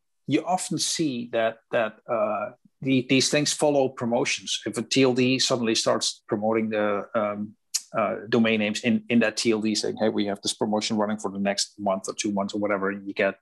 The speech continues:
you know, the domains at, at steep discount. That's often when the abuse comes in, because, again, the bad operators, the miscreants, don't really care so much about the T L D usually. It's not always the case, but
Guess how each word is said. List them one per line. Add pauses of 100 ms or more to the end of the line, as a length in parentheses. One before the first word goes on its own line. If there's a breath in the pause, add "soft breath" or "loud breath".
(160)
you
know,
the
domains
at, (380)
at (260)
steep
discount. (680 loud breath)
That's
often
when
the
abuse
comes
in,
because,
again,
the
bad
operators,
the
miscreants,
don't
really
care (160)
so
much
about
the
T
L
D
usually.
It's
not
always
the
case,
but